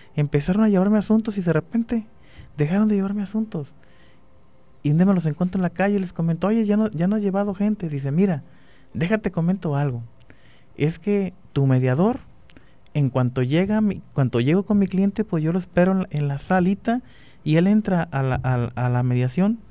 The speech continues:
solo con su, con, con su contraparte. Y el mediador, el mediador lo primero que le dice que es completamente gratuito y que él va a resol-, y que ellos dos van a resolver su, su conflicto".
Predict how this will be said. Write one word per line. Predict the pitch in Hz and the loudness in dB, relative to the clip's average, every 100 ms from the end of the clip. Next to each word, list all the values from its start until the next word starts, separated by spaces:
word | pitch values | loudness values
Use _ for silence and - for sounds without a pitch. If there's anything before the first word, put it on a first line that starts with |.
| - - | -20 -14
solo | - 151 180 185 | -2 0 2 -2
con | 170 | -4
su, | 147 - | -6 -10
con, | - 120 123 | -10 -6 -6
con | - 131 127 | -4 -4 -4
su | - | -4
contraparte. | 131 127 131 165 180 180 214 - - - - - | -4 -4 -4 -2 -2 -4 -10 -10 -20 -20 -20 -2
Y | 180 160 | 6 6
el | 151 | 6
mediador, | 156 156 156 196 214 - | 2 4 4 4 2 2
el | 139 | 4
mediador | 135 135 165 | 6 6 6
lo | 226 | 4
primero | 214 190 185 208 | 2 2 4 2
que | 202 | 0
le | 180 | 0
dice | 175 190 196 | 0 -2 -6
que | - | -4
es | 180 - - | -4 -6 -10
completamente | - 135 165 196 208 202 202 202 | -4 -2 -2 -2 -2 0 -2 -2
gratuito | 208 185 202 202 277 285 - - - - - - - - | -4 -2 -4 -4 -8 -18 -20 -20 -20 -20 -20 -20 -10 0
y | 135 | 0
que | - 151 | 2 0
él | 175 | 2
va | |
a | 170 | -2
resol-, | 165 - 131 127 | -4 -4 -6 -2
y | 131 | -2
que | 127 | 0
ellos | 170 175 | 0 0
dos | 170 | 0
van | 170 165 | 0 -2
a | |
resolver | 156 143 123 127 | -4 -4 -2 -4
su, | - 143 127 | -4 -8 -4
su | 131 | -6
conflicto". | 117 110 147 139 | -4 -2 -2 -2